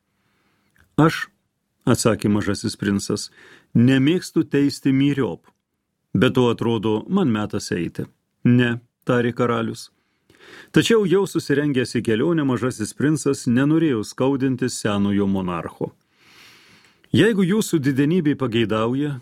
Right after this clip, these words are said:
kad aš iškart paklusčiau, ji turėtų duoti man protingą įsakymą.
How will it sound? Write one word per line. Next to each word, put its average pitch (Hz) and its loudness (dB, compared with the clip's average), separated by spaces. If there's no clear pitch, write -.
kad 120 0
aš 143 0
iškart 127 0
paklusčiau, 110 -2
ji 139 4
turėtų 180 2
duoti 165 0
man 151 0
protingą 143 0
įsakymą. - -6